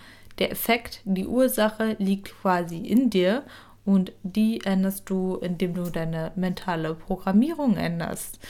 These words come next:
Wow, schreib, schreib dir das auf, das ist, äh, ganz, ganz wichtig. Wenn du deine Ergebnisse im Außen ändern möchtest, musst du innen anfangen. Ähm, nur ist das halt eben nicht so einfach.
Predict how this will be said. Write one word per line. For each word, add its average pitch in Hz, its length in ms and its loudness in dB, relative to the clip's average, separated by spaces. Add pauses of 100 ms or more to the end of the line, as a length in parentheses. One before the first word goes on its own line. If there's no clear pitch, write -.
(580)
Wow, 196 460 4 (120)
schreib, - 440 -2
schreib - 260 -4
dir 180 60 -6
das 175 180 -2
auf, 190 380 2
das 185 180 -4
ist, - 280 -4
äh, 175 220 -2
ganz, 180 280 -6
ganz - 280 -6
wichtig. - 520 -6 (400)
Wenn 156 120 0
du 185 60 0
deine 180 320 -2
Ergebnisse 214 540 0
im 180 100 -2
Außen 202 380 -2
ändern 175 380 -2
möchtest, - 400 -8
musst 175 260 -6
du 165 80 -6
innen 175 360 -4 (140)
anfangen. 180 640 -6 (680)
Ähm, 160 380 -4 (100)
nur 214 140 8
ist - 160 0
das 214 180 -2
halt 190 240 0
eben 185 460 0 (160)
nicht 190 160 2
so 175 120 0
einfach. - 480 -6